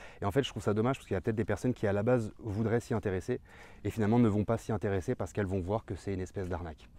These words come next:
Et ça, c'est vraiment regrettable. Euh, est-ce que ces personnes-là font exprès ? Je ne sais pas. Euh, désolé si je fais des mouvements comme ça depuis tout à l'heure parce qu'en fait, il y a plein de moustiques dans la forêt vu qu'il a plu hier. Euh, mais enfin voilà, je trouve ça quand même regrettable. Donc,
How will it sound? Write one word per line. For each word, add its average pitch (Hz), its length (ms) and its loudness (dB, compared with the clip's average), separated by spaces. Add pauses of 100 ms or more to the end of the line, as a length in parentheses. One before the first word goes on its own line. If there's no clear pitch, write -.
(360)
Et 92 80 -6
ça, 117 160 -2
c'est 110 280 -4 (120)
vraiment 104 360 2
regrettable. 101 640 0 (200)
Euh, 82 400 -4 (320)
est-ce - 100 -14
que 120 80 -2
ces 107 140 -4
personnes-là 101 400 -4
font 101 160 -6
exprès ? 104 420 -2
Je 90 100 -6
ne 90 60 -4
sais 95 140 -8
pas. 92 160 -4 (720)
Euh, 90 80 -6
désolé 90 320 -2
si - 180 -14 (100)
je - 80 -18
fais - 80 -8
des 87 80 -4
mouvements 90 280 -2
comme 85 160 -4
ça 113 160 -4
depuis 92 160 -8
tout - 100 -8
à 82 40 -6
l'heure 110 140 -6
parce - 140 -18
qu'en - 80 -14
fait, 107 100 -10
il - 60 -16
y - 40 -14
a - 40 -16
plein 113 140 -6
de 107 60 -4
moustiques 101 300 -8
dans 95 100 -6
la 82 100 -8
forêt 98 260 -8
vu 101 100 -10
qu'il 85 160 -10
a 80 60 -6
plu 113 180 -6
hier. 95 240 -4 (840)
Euh, 92 720 4 (260)
mais 107 80 -2
enfin 104 180 2
voilà, 104 220 8
je 101 60 -4
trouve - 160 -8
ça 123 120 -2
quand 123 120 -2
même 123 140 2
regrettable. 117 520 0
Donc, 104 220 -4